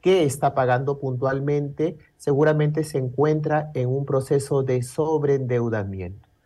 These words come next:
Por lo tanto, yo le recomendaría a esta persona, primero, que, eh, pueda consolidar sus deudas en una sola. Todas las tarjetas de crédito en una sola, concentrarse en pagar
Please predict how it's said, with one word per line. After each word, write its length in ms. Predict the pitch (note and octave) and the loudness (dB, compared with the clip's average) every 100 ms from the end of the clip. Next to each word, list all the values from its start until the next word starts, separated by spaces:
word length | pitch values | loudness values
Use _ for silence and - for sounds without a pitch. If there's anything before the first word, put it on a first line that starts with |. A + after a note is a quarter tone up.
| _ _ | _ _
Por 160 | G#2+ G2+ | -2 0
lo 120 | G#2 | 0
tanto, 400 | C3 C#3 D3 D#3+ | 2 0 2 2
yo 180 | C3+ B2 | 4 2
le 100 | C3 | 2
recomendaría 960 | C3 B2 A#2 A2+ A2+ C3+ C#3+ A#2 A2+ - | 2 0 0 0 0 2 2 2 0 -4
a 200 | G2+ A2 | -2 -2
esta 240 | A#2+ C#3 | 0 -2
persona, 420 | C3 B2 A#2 G#2 | -2 -2 -2 -2
primero, 640 | G#2 C#3 E3+ A3+ A3+ F#4+ - _ - | -4 -2 2 4 4 0 -6 _ 0
que, 340 | D3+ D#3+ D#3+ - - _ _ _ - | 4 4 2 -6 -20 _ _ _ 0
eh, 200 | C3+ C3 | 2 2
pueda 500 | B2 - D#3 D#3 D3+ | 0 0 2 2 0
consolidar 680 | D#3 F3 F3+ F3 D#3 C#3+ C#3+ | 0 -2 0 -2 0 0 -2
sus 300 | - C#3+ C3+ | -4 -8 -2
deudas 480 | C#3+ C#3 C3+ C3+ - | 0 2 0 -4 -4
en 200 | B2+ B2 | -2 0
una 220 | B2+ B2+ A#2+ | 0 -2 -2
sola. 300 | G#2+ F#2 E2 | -2 -6 -2
Todas 340 | D#3+ G3 F#3+ | 0 2 2
las 140 | D#3+ | 0
tarjetas 480 | D#3 D#3 C#3 D3 D3+ | -4 -4 -2 -2 -2
de 100 | D3 | 0
crédito 420 | D3 C#3+ C3+ C3 | 2 0 0 0
en 160 | G#2+ A#2 | -2 0
una 280 | C#3 D3+ D3+ | -2 -2 -4
sola, 580 | D3+ F#3+ F3 E3+ F3 _ _ - | -2 0 2 0 -2 _ _ -4
concentrarse 1040 | C3+ C3 B2+ C3 B2+ D#3+ F3 - E3 D#3 | -2 -2 -4 -4 0 2 2 0 0 0
en 160 | B2+ A#2+ | 0 -2
pagar 540 | A#2+ A#2+ F3 F#3 G3 | -2 0 0 -2 -6